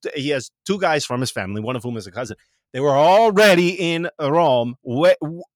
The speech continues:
they were there waiting, you know? It, it was as if your partner were to come in and she says, you know, "Uh, I'm not feeling it anymore. We, you know, we have to, we have to break up." And you look out the window and she has the, the, the moving,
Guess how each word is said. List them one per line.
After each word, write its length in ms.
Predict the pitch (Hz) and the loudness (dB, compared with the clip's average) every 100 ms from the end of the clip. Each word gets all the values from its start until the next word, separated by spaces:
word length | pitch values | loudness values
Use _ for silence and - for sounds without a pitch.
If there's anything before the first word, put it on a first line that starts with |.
| _ 196 | _ -2
they 140 | 226 | 0
were 140 | 294 294 | 2 2
there 140 | 202 | 0
waiting, 500 | 139 139 170 - 87 | 0 -2 -2 -4 -14
you 80 | 101 | -8
know? 180 | 139 170 | -6 -4
It, 200 | 165 175 | -4 -4
it 140 | 196 | -4
was 140 | 214 190 | -2 0
as 180 | 220 185 | 0 -2
if 160 | 247 | -6
your 80 | 220 | -8
partner 400 | - 175 170 127 | -2 0 0 -2
were 180 | 123 131 | -2 -2
to 100 | 127 | -4
come 180 | 147 147 | -4 -2
in 160 | 135 | -2
and 140 | 117 110 | -4 -8
she 100 | 127 | -8
says, 200 | 151 131 _ _ _ - | -8 -8 _ _ _ -10
you 120 | 123 | -4
know, 260 | 123 123 | 0 2
"Uh, 400 | 120 120 120 113 113 | 2 2 0 0 -2
I'm 140 | 123 | -2
not 160 | 131 120 | -2 -4
feeling 320 | 127 113 110 | -2 -2 0
it 140 | 98 110 - | -2 -2 -4
anymore. 460 | 113 101 101 101 | -6 -4 -4 -4
We, 200 | 95 117 - | -2 -4 -4
you 160 | 110 | -8
know, 140 | 101 95 | -6 -6
we 140 | 107 | -4
have 140 | 101 - | -6 -6
to, 180 | 104 | -12
we 140 | 107 120 | -8 -8
have 120 | 110 | -8
to 80 | 117 | -10
break 340 | 98 110 107 | -8 -8 -6
up." 160 | 107 - _ _ _ | -10 -12 _ _ _
And 160 | 131 156 | -6 -2
you 100 | 175 | 0
look 200 | 190 208 | 0 2
out 160 | 202 | 0
the 100 | 196 | 0
window 460 | 175 214 180 117 113 | 0 2 0 -2 -2
and 100 | 123 | -6
she 160 | - 143 | -6 -2
has 280 | 135 123 | -2 -2
the, 540 | 113 131 131 127 123 123 | -4 -4 -4 -4 -4 -4
the, 220 | 123 123 117 | -4 -6 -2
the 100 | 127 | 0
moving, 580 | 135 151 143 135 127 | 2 2 2 -2 -4